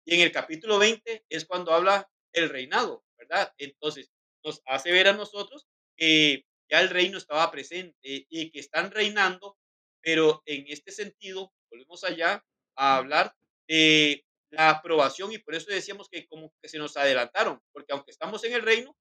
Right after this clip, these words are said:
espe-, si morimos, esperamos el juicio final para ser declarados por nuestro Dios. Pero ya estos que habían sido decapitados, aquellos mártires que estaban reinando, ya habían recibido un juicio a su favor.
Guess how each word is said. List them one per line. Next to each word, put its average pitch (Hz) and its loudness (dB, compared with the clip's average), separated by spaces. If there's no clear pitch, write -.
espe-, 156 -18
si - -18
morimos, 185 -6
esperamos 170 0
el 151 -6
juicio 151 -12
final 175 -2
para 147 0
ser 151 -8
declarados 160 2
por - -20
nuestro 135 -2
Dios. 190 0
Pero 165 4
ya 196 6
estos 202 4
que 131 -4
habían 151 0
sido 202 -8
decapitados, 208 -4
aquellos 202 -10
mártires 208 -4
que 165 -12
estaban 165 6
reinando, 190 0
ya 170 8
habían 190 4
recibido 170 -6
un 175 -8
juicio 214 -12
a 147 -10
su - -20
favor. 120 -10